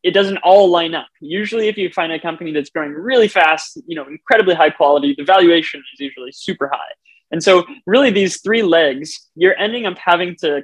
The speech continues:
compromise a little bit on one of them. Um, you know, ideally, that's not the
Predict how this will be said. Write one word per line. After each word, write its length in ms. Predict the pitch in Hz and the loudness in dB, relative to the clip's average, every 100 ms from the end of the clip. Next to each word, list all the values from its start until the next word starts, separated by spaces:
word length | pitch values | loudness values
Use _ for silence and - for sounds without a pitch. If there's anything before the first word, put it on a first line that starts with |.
| 208 | -4
compromise 400 | 220 214 156 139 | -2 -2 -2 -4
a 60 | 151 | -4
little 380 | 185 269 285 196 | -4 0 2 2
bit 140 | 185 | -2
on 300 | - 147 143 143 | -2 -4 -4 -4
one 80 | 170 | -4
of 120 | 139 | -4
them. 180 | 104 - _ _ _ - | -10 -18 _ _ _ -8
Um, 300 | 147 143 139 143 151 | -4 -2 -4 -4 -2
you 60 | |
know, 200 | 170 156 - | 0 0 2
ideally, 600 | 196 175 214 262 240 180 | 0 0 -2 0 0 0
that's 240 | 151 - | -2 -4
not 100 | 139 | -12
the 140 | 131 | -12